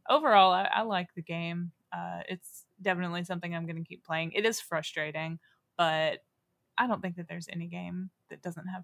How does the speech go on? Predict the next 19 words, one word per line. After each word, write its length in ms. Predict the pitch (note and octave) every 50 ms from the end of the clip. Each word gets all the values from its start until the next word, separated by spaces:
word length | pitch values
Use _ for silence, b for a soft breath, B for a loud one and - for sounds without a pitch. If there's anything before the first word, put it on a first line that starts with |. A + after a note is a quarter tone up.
| _
frustrating 440 | - F#3+ F3+ - - F#3+ F3+ F3+ F3
elements 460 | F3 F#3+ F#3+ F#3+ F#3 F#3 F3+ F#3+ - -
to 180 | - G3+ F#3+ F#3
it. 180 | F#3+ F3 - _ _ _ _ _ _ _ _ _ _ _ _ _ _ _ _ _ _ _ _ _ _ _ -
I've 260 | - G#3 G#3+ G#3+ G#3 G3
also 320 | F3+ G#3 G#3 - G#3+ G#3
leveled 320 | G3 F#3+ F#3 F3 F3+ E3+ E3+
up 160 | E3 - -
to 100 | - F3+
the 60 | F3+ -
point 260 | - E3+ D#3+ D3+ -
now 280 | D#3+ D#3 D#3 D#3 D#3 D#3
that 100 | D#3+ D#3+
I'm 140 | E3 E3 D#3+
not, 140 | D#3 -
like, 160 | - E3+ D#3+ E3
getting 200 | E3 - E3+ D#3+
one 200 | D#3 D3+ D3+ D#3+
hit 180 | E3+ D#3 -